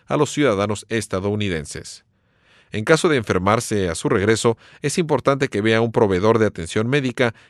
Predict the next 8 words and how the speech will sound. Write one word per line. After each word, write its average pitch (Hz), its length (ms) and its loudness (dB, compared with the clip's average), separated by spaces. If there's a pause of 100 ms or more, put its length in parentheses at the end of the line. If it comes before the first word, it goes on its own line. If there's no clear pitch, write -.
y 101 120 -6
que 110 160 2
le 107 80 2
informe 104 600 2
sobre 90 240 -4
su - 120 -6
viaje 135 320 0
reciente. 98 680 -4